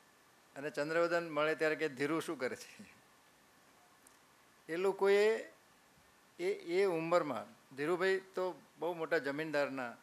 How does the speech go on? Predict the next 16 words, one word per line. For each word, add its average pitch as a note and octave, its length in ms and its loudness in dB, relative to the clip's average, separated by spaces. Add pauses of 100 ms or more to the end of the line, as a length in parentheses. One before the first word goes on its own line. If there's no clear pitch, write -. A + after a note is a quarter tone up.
(680)
પુત્ર, A#2+ 420 -10
બહુ, G3 180 -4
બહુ E3+ 200 -6
જમીન D3 320 -6
હતી. A2 240 -14 (1700)
અને E3 300 -2
ચંદ્રવદન E3+ 720 0 (280)
શેઠ E3 380 -2
એ E3 60 0
નગર D#3+ 300 2
શેઠના B2 840 -10 (300)
સંતાન. A2 360 -16 (680)
તો D3+ 80 -10
પ્રાથમિક C#3+ 480 -4
શાળામાં F3 600 2
બંને E3 340 -2